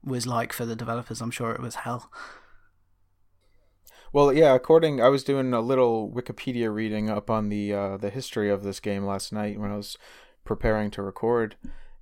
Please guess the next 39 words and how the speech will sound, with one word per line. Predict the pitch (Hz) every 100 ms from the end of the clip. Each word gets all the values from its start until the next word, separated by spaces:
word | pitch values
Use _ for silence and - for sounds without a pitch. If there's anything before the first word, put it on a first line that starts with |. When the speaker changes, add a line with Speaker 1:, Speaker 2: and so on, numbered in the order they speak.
| -
Speaker 2:
and, | 110 107 104
uh, | 98 98 101 101 _ _ _ _ _ _ _ _ _ _ -
according | - - 147 147 127
to | - 110
that, | 117 110 104 101
and | 104
I | 98 104
didn't | 104
click | - 107
through | - 110 104
to |
see | 98 107
where | 104 - - 107 107 104
that | 104
was | 98 95
being | 104 95
sourced | - 107 110 -
from, | 101 95
but | 101 101 98 _ _ _ _ _ _ _ _ _
Crytek, | - 135 127 139 120 - - - _ _ _ _
when | 123 131
they | 123 120
knew | 120 131
that | 123 113
they | 113
were | 110 107 104 101 _ _ _ _ _ _ -
remodeling | 127 127 117 113 107 107
the | 101
game | 98 107 104 98
and, | 101
and | 101 104 98
taking | - 113
it | 104 98
down | 101
a | 101
different | 104 95
avenue | 92 101 101 98
other | 98 101
than, | 98 95 95